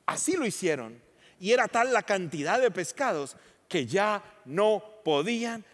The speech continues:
sacar la red. Ahora, tenga cuidado con esto, ¿no? Dice, "Tiren a la derecha". Ellos estaban tirando a la izquierda. Hay muchas personas que enseñan esto equivocado porque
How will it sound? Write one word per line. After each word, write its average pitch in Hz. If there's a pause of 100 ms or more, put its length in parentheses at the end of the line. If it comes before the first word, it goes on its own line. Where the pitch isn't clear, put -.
sacar 156 (420)
la 123
red. - (1400)
Ahora, 147 (260)
tenga 302
cuidado 208
con 190
esto, 196
¿no? 180
Dice, 190 (260)
"Tiren 262 (100)
a 208
la 196
derecha". 185
Ellos 202
estaban 220
tirando 190
a 190
la 190
izquierda. 175 (240)
Hay 165
muchas 180
personas 175
que 165
enseñan 160
esto 165
equivocado 160
porque 151